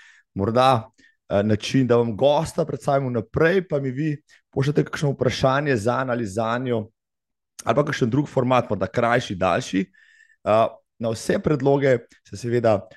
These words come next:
odzivam in se, in se za njih že vnaprej zahvaljujem.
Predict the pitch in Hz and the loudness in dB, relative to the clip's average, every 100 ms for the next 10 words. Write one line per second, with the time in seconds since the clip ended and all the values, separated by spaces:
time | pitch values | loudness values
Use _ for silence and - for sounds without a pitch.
0 | _ 107 95 117 151 160 156 - 127 - | _ -6 0 2 4 2 -2 -2 -4 -6
1 | _ 151 190 185 139 135 135 120 113 110 | _ -4 -4 -2 0 0 2 2 2 0
2 | 95 127 139 151 190 - 160 131 123 131 | -2 -2 0 0 -6 -6 -6 -2 2 2
3 | 123 | 2